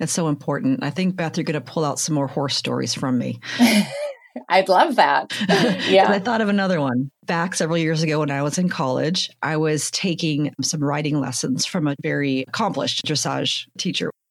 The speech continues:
Speaker 1: To pay for my lessons, I would muck stalls and so forth and clean tack. Well, one night I was feeding the horses. It was a stormy night. I went, approached the last stall in the barn, right next to the big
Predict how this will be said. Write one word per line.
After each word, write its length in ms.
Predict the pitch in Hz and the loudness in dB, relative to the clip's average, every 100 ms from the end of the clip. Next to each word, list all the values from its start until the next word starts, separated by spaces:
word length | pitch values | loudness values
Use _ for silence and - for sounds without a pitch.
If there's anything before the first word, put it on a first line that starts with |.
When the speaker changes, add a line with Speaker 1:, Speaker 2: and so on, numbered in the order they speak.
| _ | _
Speaker 1:
To 100 | 196 | -8
pay 160 | 190 254 | -2 0
for 120 | 254 | 0
my 140 | 185 | -2
lessons, 400 | 160 165 - 165 | 0 -2 -2 -2
I 120 | 151 151 | 0 0
would 300 | 151 147 - - | 0 -2 -8 -4
muck 240 | 147 - | -4 -2
stalls 420 | - 139 127 139 - | -4 -2 -2 -4 -4
and 120 | 139 | -4
so 160 | - 135 | -2 -4
forth 340 | - 127 123 | -2 -4 -2
and 120 | 147 | -6
clean 240 | - 151 127 | -2 0 0
tack. 380 | - 113 117 - _ _ _ - | -2 -4 -6 -12 _ _ _ -6
Well, 240 | 165 175 165 | -2 0 0
one 340 | 180 180 214 | 0 2 2
night 280 | 196 156 165 | 2 2 -2
I 100 | 151 | -2
was 220 | 151 - | -2 -4
feeding 300 | - 165 170 | -4 -2 0
the 80 | 156 | 0
horses. 640 | 151 156 - 160 147 - - | -2 -4 -2 -2 -2 -4 -6
It 100 | 156 | -2
was 220 | 151 147 | -2 0
a 100 | 139 | -2
stormy 480 | 123 - 160 160 180 | -2 -2 0 2 2
night. 460 | 165 160 185 185 - - - | 2 0 -2 -4 -12 -20 -8
I 140 | 147 | -4
went, 280 | 156 170 165 - | -2 -2 -4 -6
approached 560 | 156 185 170 - - | -6 -4 -2 -4 -6
the 140 | 156 147 | -4 -2
last 320 | 165 160 - | -2 -2 -4
stall 500 | - 170 151 160 170 _ | -2 -2 0 -2 -6 _
in 120 | 170 170 | -2 0
the 80 | |
barn, 460 | 160 151 151 165 180 - - - | 0 -2 0 -2 -4 -8 -20 -4
right 220 | 190 151 | -2 0
next 280 | 226 233 - | -2 -2 -4
to 80 | - | -2
the 100 | 170 | -4
big 340 | 185 185 175 | -2 -2 0